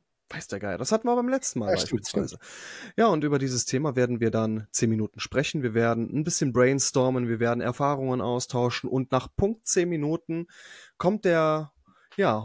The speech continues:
Speaker 1: unheilvolle Buzzer und, äh, schnürt uns die Wörter ab. <laughs>
Speaker 2: Ist, es war alles hundertprozentig richtig. Weißt du eigentlich, dass das jetzt schon die vierte Aufnahme ist, die wir zusammen machen?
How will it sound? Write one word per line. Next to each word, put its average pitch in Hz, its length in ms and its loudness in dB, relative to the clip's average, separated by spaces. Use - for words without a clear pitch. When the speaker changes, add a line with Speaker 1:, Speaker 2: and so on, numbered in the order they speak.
Speaker 1:
unheilvolle 139 640 0
Buzzer 127 720 0
und, 113 760 0
äh, 107 160 -2
schnürt 160 440 2
uns 127 260 0
die 117 160 -2
Wörter 87 380 -6
ab. - 240 -20
<laughs> - 800 -6
Speaker 2:
Ist, - 180 -8
es 90 160 -6
war 107 100 -4
alles 95 240 -4
hundertprozentig 95 580 -4
richtig. 90 380 -10
Weißt 104 240 -2
du 98 40 -2
eigentlich, 90 280 -8
dass - 160 -6
das 95 140 -6
jetzt 101 140 -6
schon 104 120 -2
die 87 80 -4
vierte - 400 -2
Aufnahme 90 380 -2
ist, - 140 -6
die 85 100 -4
wir 80 80 -4
zusammen 76 320 -6
machen? 87 240 -10